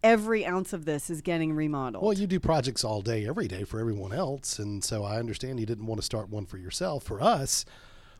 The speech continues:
Speaker 2: but this house was perfect.
Speaker 1: It's perfect. It's beautiful. The, the bones of the house are absolutely stunning. It's a bit dated. Of course, I'm bringing it up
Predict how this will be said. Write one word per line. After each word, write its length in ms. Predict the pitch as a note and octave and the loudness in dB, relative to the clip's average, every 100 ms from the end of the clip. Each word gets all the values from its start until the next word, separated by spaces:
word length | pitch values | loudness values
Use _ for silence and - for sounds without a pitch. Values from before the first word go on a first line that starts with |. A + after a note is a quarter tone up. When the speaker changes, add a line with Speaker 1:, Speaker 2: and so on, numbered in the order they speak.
| - G2 - | -14 -12 6
Speaker 2:
but 560 | E3 A2 D3+ - - - - | 6 8 2 -2 -6 -6 -4
this 180 | C3+ - | -2 -2
house 220 | E3+ - | -4 -4
was 120 | D#3+ | -4
perfect. 400 | - D#4+ - - | -4 -4 -4 2
Speaker 1:
It's 180 | D4 - | 2 2
perfect. 440 | F3 C3+ - - G#3+ | -4 -4 -8 -10 -4
It's 180 | G3 | -4
beautiful. 920 | - F#3+ F3+ G3 G#3+ G#3+ G3+ G#3+ G3 F3+ | -4 -6 -2 2 4 4 2 4 4 6
The, 160 | F#3+ | 4
the 260 | E3 E3+ G3+ | 2 0 0
bones 400 | G3 G#3+ A3 A3 | 6 6 6 2
of 80 | F#3+ | 0
the 80 | F3+ | 0
house 280 | F3+ E3 - | 0 0 -2
are 80 | - | 2
absolutely 600 | F3 E3 - E3+ D3 D#3+ | 2 0 -4 -2 -2 -4
stunning. 420 | - C#3 C3 C3+ | -4 -4 -4 -4
It's 180 | D#3+ G3 | -2 -2
a 60 | |
bit 240 | D#3+ G3 F3+ | 2 0 4
dated. 480 | F#3+ F#3 F3+ F3+ - | 4 6 6 4 2
Of 140 | E3+ | -6
course, 380 | - G#3 G3+ G3 | -8 -2 -2 0
I'm 260 | F3 E3 - | 0 0 -2
bringing 420 | E3 E3+ F3 E3+ | 0 2 2 2
it 120 | D#3+ | 0
up 180 | E3 D3+ | -2 -4